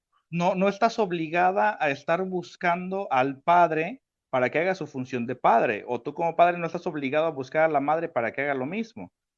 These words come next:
Entonces, eh, si, si el padre o la madre se dedica, eh, pues no de tiempo completo porque hay que trabajar, pero sí, sí le dedica una buena, eh, atención de calidad al hijo, eh,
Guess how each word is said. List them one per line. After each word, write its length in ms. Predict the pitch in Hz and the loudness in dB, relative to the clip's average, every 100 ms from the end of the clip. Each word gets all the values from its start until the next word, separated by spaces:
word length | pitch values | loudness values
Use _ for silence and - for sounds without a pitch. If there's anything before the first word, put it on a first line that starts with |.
| _ _ | _ _
Entonces, 640 | 143 143 139 165 185 196 185 | -6 -6 -4 -4 -2 -2 -4
eh, 280 | 165 151 151 - _ _ _ _ | -6 -4 -4 -8 _ _ _ _
si, 280 | 151 196 180 | -10 -8 -8
si 220 | 165 180 | -6 0
el 160 | 175 180 | 0 0
padre 540 | 233 240 208 196 208 - | 2 4 2 -2 -6 -4
o 100 | 147 | -2
la 140 | 147 | -2
madre 320 | 170 180 202 - | 0 -2 -2 -8
se 220 | - 139 | -6 -2
dedica, 800 | 127 139 208 208 - 160 170 - _ | 0 0 -2 -6 -2 -2 -2 -8 _
eh, 640 | 147 135 131 131 135 139 123 | -4 -2 -2 -2 -2 -4 -4
pues 140 | 156 | -4
no 140 | 165 185 | 0 0
de 120 | 208 | 0
tiempo 300 | 202 196 208 | -4 -6 -6
completo 500 | 156 151 156 165 180 | -6 -6 -4 -6 -6
porque 240 | 123 104 | -10 -8
hay 60 | 120 | -8
que 100 | 139 | -8
trabajar, 580 | 135 160 170 165 165 185 _ _ _ - | -4 0 2 2 0 0 _ _ _ -6
pero 240 | 131 135 | -4 -4
sí, 360 | 131 180 208 165 | -4 -4 -4 -8
sí 160 | - | -8
le 120 | 175 196 | -4 0
dedica 340 | 180 185 180 | 0 0 -4
una 160 | 175 175 | -4 -4
buena, 400 | 170 170 175 - | -4 -4 -4 -4
eh, 280 | 147 139 135 | -6 -2 0
atención 600 | 123 123 123 123 151 170 | 0 0 -6 -4 -6 -6
de 220 | - 131 120 | -8 -8 -6
calidad 380 | 117 123 139 | -4 -2 0
al 120 | 139 143 | 0 -2
hijo, 360 | 175 190 254 _ _ _ _ - | -6 -6 -6 _ _ _ _ -10
eh, 400 | 156 147 143 151 | -4 -2 -4 -10